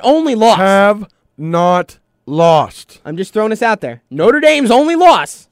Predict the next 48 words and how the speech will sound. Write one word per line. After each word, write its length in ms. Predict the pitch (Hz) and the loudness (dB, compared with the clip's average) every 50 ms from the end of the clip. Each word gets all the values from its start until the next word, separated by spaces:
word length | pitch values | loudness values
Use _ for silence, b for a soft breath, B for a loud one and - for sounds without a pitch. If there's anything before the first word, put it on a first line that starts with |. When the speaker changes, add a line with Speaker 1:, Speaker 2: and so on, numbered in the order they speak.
| _ _ _ _ _ _ - | _ _ _ _ _ _ -18
Speaker 1:
is 120 | 151 - - | -16 -12 -10
to 80 | 190 | -4
who? 280 | 170 208 254 392 440 - _ _ _ _ _ _ _ _ _ _ _ _ _ | 0 0 2 2 2 0 _ _ _ _ _ _ _ _ _ _ _ _ _
Clemson. 440 | - 262 - - - - - - _ _ _ _ _ _ _ _ _ _ _ _ _ _ | -4 -2 -2 -2 -2 -6 -10 -18 _ _ _ _ _ _ _ _ _ _ _ _ _ _
Speaker 2:
Right. 160 | - 139 - _ _ _ _ _ - | -20 -20 -20 _ _ _ _ _ -8
Speaker 1:
Right. 260 | 147 214 233 160 - _ _ _ _ _ _ _ _ _ | -4 -2 -2 -2 -4 _ _ _ _ _ _ _ _ _
Did 180 | - 170 196 - | -14 -14 -12 -6
you 40 | 208 | -4
watch 200 | 233 277 302 - | -4 -4 -4 -4
that 180 | 302 294 311 | -4 -6 -6
game? 240 | - 311 320 370 392 - _ _ _ _ _ - | -4 -6 -6 -6 -8 -10 _ _ _ _ _ -18
Speaker 2:
No. 120 | - - - _ _ _ _ _ _ _ _ _ _ _ - | -18 -18 -18 _ _ _ _ _ _ _ _ _ _ _ -14
Speaker 1:
It 60 | - | -12
was 100 | 170 220 | -12 -10
a 20 | |
close 280 | 220 - 285 294 359 - | -4 2 2 2 2 0
game, 360 | - 294 311 269 202 175 175 _ _ _ _ _ _ | -4 -6 -6 -6 -6 -8 -12 _ _ _ _ _ _
pouring 440 | - - 302 339 359 339 330 302 254 | -6 -4 -2 -2 -2 -2 -4 -4 -6
down 240 | 277 269 269 262 | -6 -6 -6 -8
rain. 240 | 254 214 170 160 151 | -8 -10 -10 -10 -8
The 80 | 190 247 | -8 -6
worst 400 | 220 202 277 311 427 466 - - | -6 -4 -4 -4 -4 -4 -6 -8
conditions 560 | 285 240 214 254 262 - - 226 196 196 180 | -10 -6 -4 -4 -4 -4 -6 -10 -10 -6 -6
that 360 | 196 196 180 165 170 190 190 - | -4 -4 -4 -6 -6 -8 -10 -8
a, 40 | 190 214 | -8 -8
a 80 | 214 | -8
game 440 | 170 160 226 240 262 269 269 262 247 | -6 -6 -6 -6 -6 -6 -8 -10 -10
ha-, 220 | 175 196 220 202 180 | -10 -10 -12 -12 -12
that 220 | 190 202 202 196 202 | -12 -10 -8 -8 -8
has 140 | 185 170 | -8 -8
been 160 | 156 220 226 233 | -8 -8 -8 -8
at 160 | 214 196 _ | -8 -12 _
Clemson 320 | - 226 226 208 - 170 | -12 -12 -12 -12 -14 -14
in 240 | - 185 202 196 185 | -12 -12 -12 -12 -12
years. 560 | 185 208 262 330 311 196 113 107 - - - - | -10 -4 -2 0 0 0 -2 -4 -16 -20 -14 -4
Speaker 2:
Wah. 240 | 175 208 202 139 - _ _ _ | -2 -2 -2 -2 -4 _ _ _
Both 220 | 147 180 190 190 - | -4 -4 -4 -4 -4
teams 180 | 202 196 170 | -8 -8 -6
had 100 | 180 185 | -6 -8
to 80 | 165 147 | -8 -8
play 140 | - 185 180 | -8 -8 -8
in 60 | 165 | -8
the 40 | 151 | -8
same 200 | - - 165 151 | -8 -8 -10 -8
conditions. 280 | 139 147 143 151 143 170 | -8 -8 -8 -6 -6 -4
Speaker 1:
I 120 | 196 208 | -4 -4
get 320 | 175 - 285 302 - - - | -2 -2 -2 -2 -2 -2 -4
that. 260 | 214 165 - - | -4 -4 -4 -10